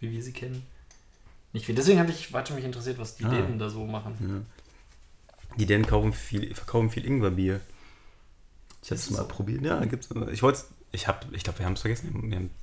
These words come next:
Speaker 2: leider ein paar Getränke im Kühlschrank vergessen. Ich wollte es dir eigentlich mitbringen.
Speaker 1: Ei.
Speaker 2: Auch noch, weil, boah, das ist schon krass. Also es ist tatsächlich eher so, als würde man so ein Bloody Mary mit, äh,
Speaker 1: <laughs>
Speaker 2: Tabasco.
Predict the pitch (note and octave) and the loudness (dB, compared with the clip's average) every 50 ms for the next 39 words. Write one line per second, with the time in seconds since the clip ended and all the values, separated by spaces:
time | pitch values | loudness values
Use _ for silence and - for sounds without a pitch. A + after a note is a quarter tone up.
0 | - - - A2+ G#2 A2+ A#2+ A2 G#2+ - G#2+ G#2 G#2+ A2+ A2+ - - - - - | -10 -4 0 4 6 6 6 6 6 4 2 2 2 2 0 0 -2 -2 -2 -4
1 | - - - - B2 A2 G#2+ A2 G2+ F#2+ - A#2+ A#2 G2+ F2 F2 - F#2 F#2 F2+ | -6 -6 -2 2 2 4 4 2 2 0 -2 -4 -2 -2 -2 -2 -4 -4 -4 -4
2 | G2+ G#2+ A2 - - - - - - - - - - G#2 G2 - - - - G#2 | -6 -6 -8 -8 -12 -16 -18 -18 -20 -20 -14 -4 -2 0 0 0 0 0 0 0
3 | A2 A2 - A#2+ A2 - - G#2 G2+ - - - - - - - - - - - | -2 0 0 -2 -2 -2 -4 -6 -6 -8 -12 -20 -20 -20 -18 -8 -6 -6 -6 -6
4 | - - - A2 G#2+ - G#2 - - - - - - - - D#2+ F2 F2+ E2+ E2 | -10 -12 -8 -6 -6 -6 -6 -6 -6 -8 -8 -8 -6 -2 0 0 2 2 2 0
5 | D#2+ - - - - - G2 - F2+ E2+ - - - - - - - - - - | -2 -4 -8 -12 -16 -14 -12 -10 -10 -10 -10 -12 -16 -20 -12 -6 -4 -2 0 2
6 | - A2 - - - - - - G2 G2+ G2 - - A2 - - - G#2 - - | 2 0 0 -2 -4 -6 -6 -4 -2 -2 -2 -2 -2 -2 0 0 0 -2 -2 -4
7 | G#2 G#2+ G2+ - - - - - - G#2 G#2 G2+ A2 G#2+ G2+ - G#2 G2+ G#2 G2+ | -4 -6 -6 -8 -12 -18 -10 -4 -2 0 2 4 4 4 4 2 2 2 2 4
8 | G2 G2 G2+ G2 G2 G2 G2 G2 F#2+ F#2+ G2 G#2 - - - - - - - - | 4 4 4 4 4 2 2 0 0 -2 -6 -8 -12 -16 -20 -20 -20 -20 -20 -20
9 | - - - - - _ - - - - - - - - - - - - - - | -20 -20 -20 -20 -20 _ -20 -20 -20 -20 -20 -20 -20 -20 -20 -20 -20 -20 -20 -14
10 | - A2 G2 F#2+ F#2 - F#2 F#2 F#2 F#2 G2+ A#2 A#2 A2 G#2 G2 - - - F#2+ | -8 -4 -2 0 0 2 2 2 2 4 4 6 6 4 4 2 -2 -6 -4 0
11 | G#2 F#2 F#2+ F#2 F#2 F#2+ F#2+ - - - - - - - - - - - - - | 2 2 2 2 2 0 -2 -6 -12 -20 -20 -20 -20 -20 -20 -20 -20 -18 -18 -2
12 | - - F3 - - - D#3+ - - - - - - - - - - - - - | 2 4 4 4 4 0 -2 -2 -4 -10 -18 -20 -20 -20 -20 -20 -20 -20 -20 -20
13 | - - - - - - - - - - - G2 G2 A2 - - C3 B2 B2+ B2+ | -20 -20 -20 -20 -20 -20 -20 -10 -4 0 2 2 2 2 2 2 2 2 2 0
14 | C3+ | -2